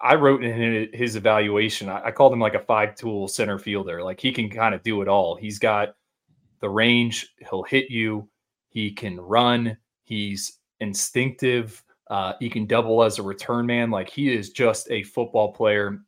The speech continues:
and, and a football player you want. And I had a chance to see King Mac at a regional track meet, and I've, I've brought this up in the past, and he is going up a kid, against a kid who is, is running somewhere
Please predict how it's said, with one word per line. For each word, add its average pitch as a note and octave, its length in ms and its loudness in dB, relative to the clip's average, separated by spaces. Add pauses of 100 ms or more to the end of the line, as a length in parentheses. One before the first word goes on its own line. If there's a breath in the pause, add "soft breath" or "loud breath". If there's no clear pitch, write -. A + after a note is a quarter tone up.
(200)
and, G#2+ 220 -8
and G#2+ 120 -6
a G#2+ 40 -4
football B2 440 0
player A2+ 220 0
you G2+ 200 -6
want. G2+ 400 2 (540)
And G#2 560 -2 (400)
I G2+ 100 -2
had A#2+ 120 2
a A#2 40 -8
chance A#2+ 360 -2
to - 80 -8
see A#2 200 -4
King A#2+ 300 -2
Mac G#2+ 380 2
at G#2+ 100 -2
a G2+ 140 -4
regional A#2 520 -2
track G#2 460 0
meet, F#2+ 300 -6 (520)
and G2 400 -6
I've, A#2 220 0
I've A#2 160 -2
brought A2+ 180 4
this - 200 -8
up A2 160 -2
in G2+ 60 -6
the F2+ 60 -10
past, G2+ 560 -4
and F#2 240 -10 (1900)
he A#2+ 180 0
is A#2+ 120 0
going A#2+ 260 8
up A#2 120 6
a - 40 -8
kid, A#2 440 -2
against A2+ 300 -4
a A#2 40 -6
kid A2 240 -2
who G#2+ 160 -4
is, G2+ 220 -6
is G#2+ 160 -6
running G#2+ 300 4
somewhere G2+ 560 -2